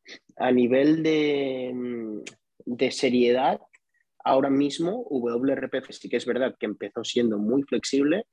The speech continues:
y ahora mismo incluso creo que en muchos aspectos es más, más estricta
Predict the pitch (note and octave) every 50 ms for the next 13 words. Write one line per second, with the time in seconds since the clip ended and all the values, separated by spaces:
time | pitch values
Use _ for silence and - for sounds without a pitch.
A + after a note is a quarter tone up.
0 | _ - A2+ A2+ A2 A#2 B2 B2 B2+ B2 A#2+ - E3+ E3 D3 - - A#2 A#2+ A#2+
1 | - - - - A#2 A2+ A#2+ B2+ - B2+ A#2 A2+ A2 G#2+ G#2+ A2+ A#2 - - B2
2 | B2 A2 - - A#2 A2+ - - F3+ F3+ F#3 - - _ _ - - _ _ _
3 | _ _ - B2+ A#2+ - - - A#2+ A#2 A2+ A#2 A#2 B2 B2 A#2+ B2 A#2+ A#2+ A#2+
4 | - - - - - - - - - - - - - - _ _ - A#2 A2+ A2+
5 | A2 - B2 - - - A2 A2+ A2+ - E3 G3